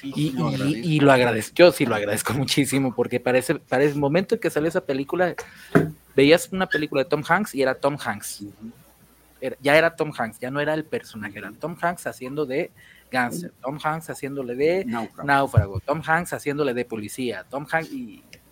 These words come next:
Speaker 2: y en esta
Speaker 1: Y,
Speaker 2: es el menos
Speaker 1: y
Speaker 2: Tom
Speaker 1: una,
Speaker 2: Hanks.
Speaker 1: y una de las películas que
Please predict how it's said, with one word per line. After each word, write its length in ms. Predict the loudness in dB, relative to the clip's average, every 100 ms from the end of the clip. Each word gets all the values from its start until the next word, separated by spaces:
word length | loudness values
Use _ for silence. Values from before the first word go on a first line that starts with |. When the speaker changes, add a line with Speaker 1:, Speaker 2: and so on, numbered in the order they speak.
| -8
Speaker 2:
y 160 | -4
en 100 | -2
esta 280 | -4 -4 -4 -4 -10 -12
Speaker 1:
Y, 180 | -6 -2
Speaker 2:
es 140 | 0
el 100 | 0
menos 400 | 0 0 0 -2
Speaker 1:
y 20 | -4
Speaker 2:
Tom 120 | -2
Speaker 1:
una, 140 | 0
Speaker 2:
Hanks. 280 | 0 -4 -14
Speaker 1:
y 100 | -12
una 260 | -8 -6 -6
de 80 | -8
las 140 | -12
películas 340 | -16 -18 -16
que 60 | -20